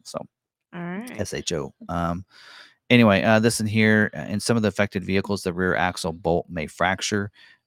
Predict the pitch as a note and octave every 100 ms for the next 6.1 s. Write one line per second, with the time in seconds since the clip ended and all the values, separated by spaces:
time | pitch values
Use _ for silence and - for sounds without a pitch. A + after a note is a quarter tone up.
0 | - D#2+ D#2+ F2 F2+ - F#2+ F2+ F2+ F2
1 | - - F#2 F2 F2+ E2 F2+ F2 - G2+
2 | G2+ F#2+ F2+ F2+ E2 E2+ D#2 F2+ E2+ F2+
3 | F#2+ - F2+ E2+ - F2 - F#2+ F#2 F#2+
4 | - - F2 F2+ F2+ F#2 - _ _ _
5 | _ A2 - A2 F2 D#2 F2+ F#2+ A2+ A#2